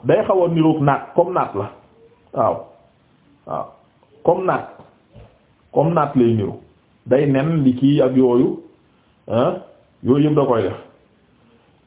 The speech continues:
Eh, léegi nee na man damaa gis nag li nga xamante ne mooy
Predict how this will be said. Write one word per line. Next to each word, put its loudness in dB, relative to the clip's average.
Eh, 4
léegi 2
nee 4
na -2
man -2
damaa 0
gis -2
nag 0
li 2
nga 2
xamante 0
ne 2
mooy 4